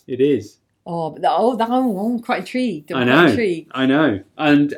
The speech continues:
Speaker 1: and the reason I picked it, so just to give you, um, a little bit of background, the reason I picked it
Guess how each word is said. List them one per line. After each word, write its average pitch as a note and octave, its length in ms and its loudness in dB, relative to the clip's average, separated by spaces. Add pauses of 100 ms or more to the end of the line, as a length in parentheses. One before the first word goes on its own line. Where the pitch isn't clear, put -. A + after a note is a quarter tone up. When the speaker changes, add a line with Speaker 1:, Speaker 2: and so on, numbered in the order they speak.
Speaker 1:
and D3 140 0
the D3 80 2
reason F#3 300 4
I E3 40 2
picked - 320 -2
it, E3 280 -2
so C3 260 0
just C3 260 -4
to - 60 -20
give A#2+ 140 -4
you, A2 420 -4 (160)
um, G2 420 -8
a A#2 80 -14
little A#2 120 -6
bit A2 120 -6
of G2 60 -16
background, G2+ 460 -10 (720)
the B2+ 400 2
reason C#3 320 2
I A2+ 80 0
picked - 340 -10
it A#2 240 -10